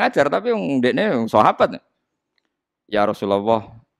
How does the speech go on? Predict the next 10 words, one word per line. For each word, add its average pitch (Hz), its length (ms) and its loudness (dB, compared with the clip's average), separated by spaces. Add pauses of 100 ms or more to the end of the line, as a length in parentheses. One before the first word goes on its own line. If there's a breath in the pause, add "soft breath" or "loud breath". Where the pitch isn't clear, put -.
niki 110 320 -4
wahyu 110 320 0
napa 110 240 0
pendapat 104 400 0
pribadi?" 113 480 -4
Ya 131 160 8
harus 214 160 6
kurang 151 240 10
ajar. 233 400 6
<laughs> - 760 4